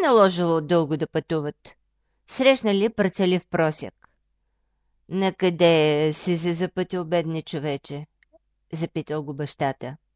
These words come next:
„Ах, пътниче, не питай. Добър стопанин бях някога, но ми се родиха четирийсет дъщери. Как да ги изхраня? Наложи се да прося.“ „Божа работа е, че те срещнахме“, зарадвали се синовете.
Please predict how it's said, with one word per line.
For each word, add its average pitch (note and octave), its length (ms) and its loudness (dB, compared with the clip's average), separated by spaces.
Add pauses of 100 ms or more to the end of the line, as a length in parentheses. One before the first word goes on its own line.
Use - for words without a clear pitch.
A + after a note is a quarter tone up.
(880)
„Ах, G#3+ 640 6
пътниче, G3 920 0
не F3 240 -2
питай. F3+ 540 0
Добър G#3+ 280 4
стопанин G#3+ 560 2
бях G3+ 200 4
някога, G3+ 480 2
но G3 100 2
ми G3 100 2
се F#3+ 160 0
родиха G3+ 380 2
четирийсет A#3 600 0
дъщери. A#3 400 0
Как A#3 220 8
да A#3+ 100 -4
ги A#3 120 -2
изхраня? C4 560 2 (440)
Наложи A#3 420 6
се A3+ 260 2
да A3+ 160 -2
прося.“ B3 440 0 (1000)
„Божа G#3+ 600 6
работа F#3+ 480 4
е, F3+ 100 0
че F#3+ 140 -4
те F#3+ 160 -2
срещнахме“, F#3 840 0
зарадвали F3 600 2
се F3 140 -6
синовете. D#3+ 720 -4